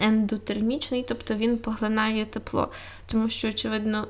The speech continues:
частинки, які складають нітрат амонію, більше хочуть дружити між собою, ніж з водою. Коли вони розчиняються в воді,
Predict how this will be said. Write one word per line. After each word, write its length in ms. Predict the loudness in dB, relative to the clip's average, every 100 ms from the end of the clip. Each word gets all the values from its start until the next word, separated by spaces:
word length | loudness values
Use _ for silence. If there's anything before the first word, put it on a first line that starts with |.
| -2
частинки, 520 | 0 4 8 8 8
які 200 | 2 2
складають 460 | 0 2 4 6 4
нітрат 460 | 0 2 2 2 0
амонію, 400 | 2 4 6 4
більше 320 | 0 -2 -2
хочуть 340 | -2 -2 -2
дружити 480 | -2 -2 0 0 0
між 240 | 0 0
собою, 520 | 0 0 2 2 4 2
ніж 260 | 0 -2
з 100 | -4
водою. 440 | -2 2 6 6 4
Коли 120 | 0
вони 160 | -2 -2
розчиняються 640 | -4 -2 0 0 -2 -2
в 60 | 0
воді, 340 | 0 2 0